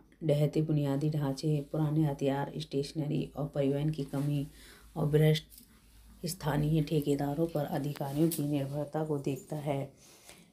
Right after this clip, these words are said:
इंस्पेक्टर बच्चा यादव मुकेश तिवारी साधु का एक साथी साधु के ठिकाने पर जाता है और कुख्यात स्थानीय गुंडे नुनवा को देखता है। गर्मा गर्म बहस के बाद नुनवा ने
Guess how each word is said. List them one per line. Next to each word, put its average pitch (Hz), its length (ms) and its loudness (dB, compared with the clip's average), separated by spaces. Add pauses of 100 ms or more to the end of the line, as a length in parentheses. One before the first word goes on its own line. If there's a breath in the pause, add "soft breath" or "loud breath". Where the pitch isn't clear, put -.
(120)
इंस्पेक्टर 160 520 -2
बच्चा 151 300 -2
यादव 147 420 0
मुकेश 147 340 -2
तिवारी 143 380 2
साधु 143 400 -2 (400)
का 143 260 0
एक 160 80 -2
साथी 143 600 2
साधु 143 380 2
के 151 140 0
ठिकाने 143 440 2
पर 139 140 -2
जाता 135 400 -4
है 139 240 0
और 143 140 -8
कुख्यात 139 640 -4
स्थानीय 147 460 -4
गुंडे 139 440 2 (640 loud breath)
नुनवा 160 420 4
को 160 140 2
देखता 143 380 2
है। 143 440 -4
गर्मा 151 280 4
गर्म 151 300 0
बहस 143 320 -2
के 147 80 -6
बाद 143 300 0
नुनवा 147 320 0
ने 147 260 0